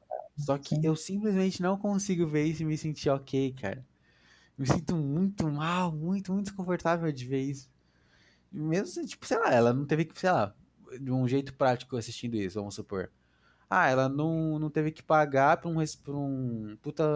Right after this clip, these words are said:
Speaker 1: jantar chique e deve ter ganhado algum tipo de cachê a mais ainda.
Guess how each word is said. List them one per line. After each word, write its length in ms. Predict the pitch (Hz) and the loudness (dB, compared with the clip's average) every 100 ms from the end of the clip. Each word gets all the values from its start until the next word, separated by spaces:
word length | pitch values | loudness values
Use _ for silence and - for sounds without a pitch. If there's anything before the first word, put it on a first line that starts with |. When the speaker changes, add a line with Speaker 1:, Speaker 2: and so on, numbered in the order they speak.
| 139 131 131 - | 2 0 -2 -8
Speaker 1:
jantar 520 | 107 113 110 123 117 | -6 -4 -2 0 0
chique 680 | 113 - 135 180 185 - 185 | -2 -6 -4 -4 -6 -6 -4
e 40 | 156 | 2
deve 180 | 147 147 | 2 2
ter 120 | 143 | 2
ganhado 280 | 139 135 131 | 4 4 2
algum 220 | 127 135 | 0 -2
tipo 200 | 135 131 | -6 -12
de 120 | 123 | -8
cachê 400 | - 120 - 127 | -2 -2 -2 0
a 80 | 123 | 0
mais 320 | 120 107 107 | 0 -2 -2
ainda. 240 | 104 101 | -8 -10